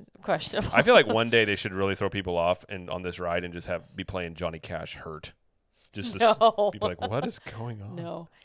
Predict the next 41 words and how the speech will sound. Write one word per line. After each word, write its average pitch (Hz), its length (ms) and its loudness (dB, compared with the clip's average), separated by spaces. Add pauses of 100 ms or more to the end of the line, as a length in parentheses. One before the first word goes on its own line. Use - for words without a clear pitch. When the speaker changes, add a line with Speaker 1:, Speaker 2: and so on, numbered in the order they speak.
(380)
Speaker 1:
But, 247 140 8
Speaker 2:
What 240 40 8
do 226 60 10
Speaker 1:
uh, 214 100 10
Speaker 2:
people 190 140 4
would 131 140 4
do? 107 160 6
They 95 100 2
just 107 160 -6
get 90 120 -2
off 85 180 -2
so 85 160 -4
confused. 82 480 -12
But 90 100 -14
anyways. 85 280 -12
Speaker 1:
But 294 100 4
anyway, 294 260 6
those 262 240 8
are 311 80 6
all 277 60 6
the 277 80 4
Christmas 269 320 0
things 262 360 -2
that 233 140 -2
are 233 100 0
beginning 220 380 -4
November 202 320 -6
eleventh. 262 580 -8 (160)
And 175 300 -8
Speaker 2:
Yes. 202 140 -6
Speaker 1:
we 220 80 -6
will, - 120 -8
we 202 140 -6
will 226 160 -4
be 220 220 -10
there 196 260 -6
for 208 160 -16
all 175 180 -16
of 151 60 -14
it. - 160 -20
So. - 180 -20